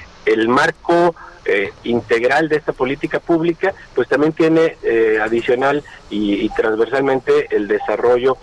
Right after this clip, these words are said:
de otras agendas, la de obra pública, mil quinientos millones de pesos que estamos invirtiendo en este dos mil veinte, que son para hacer infraestructura adecuada para este esquema de seguridad, pero también mil quinientos millones de pesos que son el motor de arranque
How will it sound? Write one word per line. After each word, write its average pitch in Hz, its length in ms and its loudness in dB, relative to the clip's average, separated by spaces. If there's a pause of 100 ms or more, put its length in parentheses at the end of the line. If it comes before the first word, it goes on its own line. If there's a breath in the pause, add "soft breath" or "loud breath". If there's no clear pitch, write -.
(160)
de 110 140 0
otras 127 280 0
agendas, 170 440 -2
la 104 120 0
de 110 120 2
obra 139 220 2
pública, 151 640 -2
mil 123 200 0
quinientos 127 400 0
millones 120 380 2
de 107 100 0
pesos 120 400 -2 (220 loud breath)
que 101 80 -4
estamos 117 260 0
invirtiendo 113 580 0
en 113 60 0
este 120 220 0
dos 107 180 2
mil 117 180 0
veinte, 120 380 0 (260 loud breath)
que 113 140 -2
son 143 180 0
para 147 200 0
hacer 143 340 0
infraestructura 123 960 -2
adecuada 135 580 0
para 120 220 -2
este 131 420 -2
esquema 131 400 -2
de 131 100 -2
seguridad, 135 460 0 (300 loud breath)
pero 135 200 2
también 143 300 0
mil 190 140 2
quinientos 185 340 0
millones 180 220 2
de 180 80 0
pesos 175 360 -2 (300 loud breath)
que 127 120 2
son 156 360 2 (240 loud breath)
el 123 220 0
motor 127 420 2
de 170 120 2
arranque 156 500 0